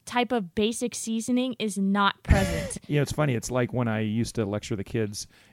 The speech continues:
Speaker 2: and I tell 'em about jail life, and I'd say, you know, and they'd always ask me what the food is like, and I'd say, "Well, it's all nutritious. Like, it'll keep you alive,
Speaker 1: Mm-hmm.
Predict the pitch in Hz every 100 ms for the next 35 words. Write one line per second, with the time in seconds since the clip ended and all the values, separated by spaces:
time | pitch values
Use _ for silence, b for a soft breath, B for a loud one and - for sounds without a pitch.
0 | _ 107 98 98 98 117 104 95 - 113
1 | 104 95 92 - - b b b - 107
2 | 92 - 110 101 104 117 113 - 110 101
3 | 104 110 104 - 104 98 107 - - 139
4 | 110 - 98 101 98 - 98 95 113 123
5 | 117 110 - - 107 131 139 - 180 -
6 | 90 - - _ _ _ _ _ 98 98
7 | 127 - - 135 143 135 90 95 - -
8 | 214 196